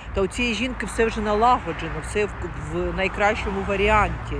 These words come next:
да? І куди тут я, і до чого тут я. Так як все складеться? Аркан сила.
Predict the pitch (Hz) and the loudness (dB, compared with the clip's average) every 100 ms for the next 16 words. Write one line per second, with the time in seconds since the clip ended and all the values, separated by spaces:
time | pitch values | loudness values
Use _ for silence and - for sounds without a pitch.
0 | 143 185 202 202 - - - 202 220 - | -2 2 2 2 -6 -10 -8 -4 -2 -2
1 | 214 - 202 190 151 170 180 180 214 208 | -4 -2 2 4 2 0 -4 -2 -2 0
2 | 196 196 196 - 190 156 131 - - 208 | -2 -6 -10 -6 -4 -2 -4 -8 -6 -4
3 | 185 262 - 247 - 240 208 180 143 - | -2 -4 -4 -6 -6 -6 -6 -6 -6 -8
4 | 143 139 - - - - - - - - | -10 -10 -12 -16 -16 -16 -16 -16 -16 -16
5 | - - - - - - - - - - | -16 -14 -14 -14 -16 -16 -16 -16 -16 -16
6 | - - - - - - - 165 - 208 | -16 -16 -14 -14 -14 -12 -10 -8 -4 -4
7 | 202 - 226 180 151 143 | -4 -6 -4 -2 -4 -6